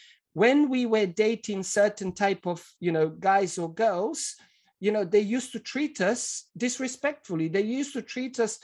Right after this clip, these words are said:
less than desired way, you know? And now we break up with that person, but we get another girl or another guy who treats us in the same way,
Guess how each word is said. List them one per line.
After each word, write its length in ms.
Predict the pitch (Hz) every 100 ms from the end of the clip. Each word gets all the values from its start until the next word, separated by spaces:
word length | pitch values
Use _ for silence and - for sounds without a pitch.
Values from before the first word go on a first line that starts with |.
| - _ -
less 260 | 233 240
than 240 | - 226 208
desired 680 | 208 185 226 226 214 180
way, 280 | 160 190 165
you 240 | 143 135 160
know? 200 | 220 - _ _ _ _ _
And 220 | 220 240 - _ _
now 200 | 226 214
we 140 | 196 208
break 320 | 190 247 277
up 140 | 302
with 160 | 254 247
that 200 | 262 254
person, 460 | 269 285 - 349 - - _ -
but 160 | 247
we 180 | 226 254
get 400 | 202 262 254 - _ _ -
another 760 | 233 247 269 349 349 240 180 - _ _ _ _ 190
girl 460 | 175 247 196 311 - _
or 220 | 185 196 208
another 320 | 247 294 269
guy 420 | 226 214 220 262 - _ _
who 180 | 254 254
treats 420 | - 311 302 -
us 200 | 254 -
in 200 | 233 247
the 140 | 240
same 480 | 233 - 262 254 240
way, 320 | 277 214 147